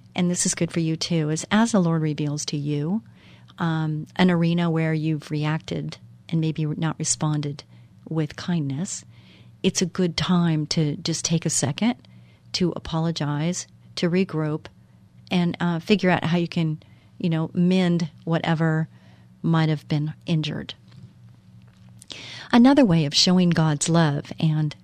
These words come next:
uh, in this season especially, is to be hospi-, hospitable.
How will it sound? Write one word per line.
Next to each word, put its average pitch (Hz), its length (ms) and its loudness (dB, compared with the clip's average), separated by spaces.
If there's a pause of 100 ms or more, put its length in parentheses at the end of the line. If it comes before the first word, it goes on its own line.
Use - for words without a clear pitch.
uh, 156 320 -2
in 180 140 4
this 170 140 2
season 165 340 2
especially, 151 840 0 (300)
is 202 160 0
to - 80 2
be 220 160 4
hospi-, 175 480 -2 (280)
hospitable. 190 680 0